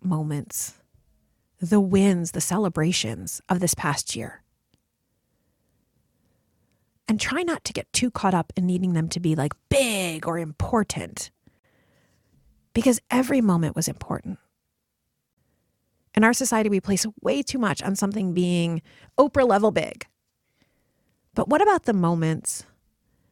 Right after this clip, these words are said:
when you were just hugging your two-year-old? Oh, that was me, and it was great. And even if you don't remember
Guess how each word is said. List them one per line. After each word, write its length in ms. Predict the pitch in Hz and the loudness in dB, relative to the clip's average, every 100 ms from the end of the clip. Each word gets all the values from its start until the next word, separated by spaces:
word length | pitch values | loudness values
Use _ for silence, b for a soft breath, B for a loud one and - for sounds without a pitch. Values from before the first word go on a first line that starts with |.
| _ _ - | _ _ -4
when 200 | 170 175 | -2 2
you 120 | 180 | 2
were 140 | 190 | 2
just 220 | 185 170 | 0 -4
hugging 760 | - - - 202 170 151 - - _ _ _ _ _ | -6 -4 0 2 0 -4 -8 -16 _ _ _ _ _
your 160 | - 185 | -2 0
two-year-old? 680 | - - - - - - - - _ _ - | 0 -2 -2 -6 -8 -12 -16 -20 _ _ -6
Oh, 60 | |
that 160 | 170 - | -4 -4
was 140 | 175 | -6
me, 240 | - 196 - - | -8 -10 -12 -10
and 100 | 170 | -8
it 60 | |
was 100 | - | -6
great. 280 | - - - - B B B - - _ _ _ _ _ _ _ _ _ _ _ _ _ _ _ _ _ _ _ _ _ _ - | -10 -12 -16 -20 B B B -20 -20 _ _ _ _ _ _ _ _ _ _ _ _ _ _ _ _ _ _ _ _ _ _ -2
And 100 | 220 | 2
even 160 | 285 | 4
if 120 | 359 - | 2 2
you 80 | |
don't 160 | 247 220 | 2 2
remember 380 | - 196 190 | 2 2 2